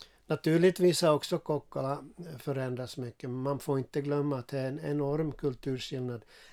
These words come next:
mellan Karleby och Umeå eller Sverige. Att det, även om vi en gång i tiden var samma länder, så är ju klart att,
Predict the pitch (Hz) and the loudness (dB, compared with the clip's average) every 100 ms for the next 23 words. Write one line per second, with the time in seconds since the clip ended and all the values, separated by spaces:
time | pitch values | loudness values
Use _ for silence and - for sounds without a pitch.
0 | - - 147 151 170 151 135 110 - - | -20 -8 -2 -2 0 -2 -4 -6 -14 -20
1 | _ _ - 127 120 120 120 117 117 104 | _ _ -8 -6 -6 -8 -8 -10 -14 -16
2 | _ - 120 - 135 120 117 117 135 131 | _ -12 -12 -12 -10 -8 -10 -10 -12 -12
3 | - 110 113 135 151 123 147 139 - - | -12 -12 -14 -14 -16 -16 -12 -12 -12 -20
4 | - - - - - - 156 160 170 156 | -20 -20 -20 -20 -10 0 4 6 6 6
5 | 156 156 156 147 139 - 139 131 127 - | 4 4 4 2 2 0 -2 0 -4 -4
6 | 135 131 127 113 131 135 127 - 131 131 | -4 -2 -6 -6 -8 -6 -8 -8 -8 -6
7 | 135 147 120 - 139 127 - 123 - | -6 -8 -10 -12 -10 -10 -10 -16 -16